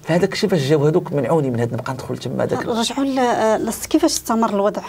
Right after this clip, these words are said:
Speaker 2: آه، بقى هو الحال على هو، على ما هو عليه بكورونا كامله حتى خ-، حتى خرجتي ولا يعني جات شي ح-، شي حاجه تغيرت
Speaker 1: لا،
Speaker 2: الوضع؟
Speaker 1: كان هاد الالام ابو شرا، المدير ما بقاش يجي عندنا، بحال مثلا من الحوايج اللي كان كيدير المدير وتقلقت عليها.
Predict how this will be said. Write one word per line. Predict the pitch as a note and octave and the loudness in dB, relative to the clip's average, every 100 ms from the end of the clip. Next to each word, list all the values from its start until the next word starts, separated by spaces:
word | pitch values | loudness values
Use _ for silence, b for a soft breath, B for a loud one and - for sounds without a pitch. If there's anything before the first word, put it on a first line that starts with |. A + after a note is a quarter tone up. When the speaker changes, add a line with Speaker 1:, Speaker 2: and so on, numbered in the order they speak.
| - F#4 | -12 -4
Speaker 2:
آه، | A3 - - | -2 -2 -2
بقى | - A#3+ | -2 0
هو | G#3+ B3+ | 2 2
الحال | A#3+ A3 - A3+ | 2 0 0 0
على | G#3+ A3+ | 2 0
هو، | G#3+ G#3 G#3 G3+ G#3 - | 0 2 2 2 -2 -4
على | A3 A3 | -4 0
ما | A#3 | 0
هو | G#3 | 0
عليه | G#3 G3+ A#3 G#3 | 0 0 0 -4
بكورونا | F#3+ - B3 A3+ G#3+ | -6 -2 0 2 0
كامله | G#3+ A3 G#3 A#3+ | -2 -2 -2 -2
حتى | - D4 | -4 -4
خ-، | C#4 | -4
حتى | - A3 C#4+ | -4 -4 -2
خرجتي | C#4 A#3+ - D4 | -2 -4 -2 -2
ولا | B3+ A3+ - - | 0 -2 -6 -4
يعني | A3+ G#3 A#3 | 0 0 0
جات | A3 A#3+ | 0 0
شي | - | -2
ح-، | A3 - E4+ | -4 -4 -6
شي | - | -6
حاجه | F#4 B3+ | -2 0
تغيرت | B3 A#3 A3+ G#3+ G3+ | 0 2 2 2 0
Speaker 1:
لا، | G#3 | 0
Speaker 2:
الوضع؟ | G3+ | 2
Speaker 1:
كان | C#4 | 2
هاد | G3+ D3 | 2 0
الالام | - C#3+ G3+ C#3+ | 0 0 0 0
ابو | A#2+ A#2+ | -4 -6
شرا، | B2 A2+ B B B | -6 -8 B B B
المدير | C3 C3+ C3 A2+ | 2 2 2 0
ما | A2 | -2
بقاش | C3 B2+ | -4 -4
يجي | B2 B2 | -4 -4
عندنا، | C3+ B2 A2 - - - | -2 -4 -6 -12 -20 -12
بحال | - A2+ | -8 -6
مثلا | A2+ A#2+ | -2 -2
من | |
الحوايج | A2 B2 B2+ | -2 -2 -2
اللي | - | -2
كان | - | -4
كيدير | F#2+ - G2+ | -6 -6 -4
المدير | G#2 A2 D3 | -2 0 0
وتقلقت | A#2+ - A2 A2 A2 | -2 -4 -6 -6 -8
عليها. | G#2+ | -8